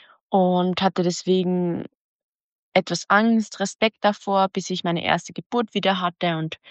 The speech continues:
hab mich sehr viel verkopft. Und ich muss sagen, am Anfang, die erste Woche, war ich wirklich nur als Einschulung,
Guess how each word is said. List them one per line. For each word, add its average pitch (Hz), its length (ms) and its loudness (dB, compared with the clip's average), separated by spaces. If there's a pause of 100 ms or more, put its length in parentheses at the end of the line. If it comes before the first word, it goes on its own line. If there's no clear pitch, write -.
(1400)
hab 214 160 2
mich 214 540 4
sehr 220 360 2
viel 220 220 -2
verkopft. - 800 0
Und 202 520 2
ich 202 140 -8
muss 202 140 0
sagen, 185 180 2
am 180 160 0
Anfang, 196 360 0
die 190 100 -4
erste 185 380 -2
Woche, 180 260 -2
war 170 120 4
ich 180 140 -6
wirklich 208 320 -2
nur 180 160 -2
als 180 180 -4
Einschulung, 220 680 -2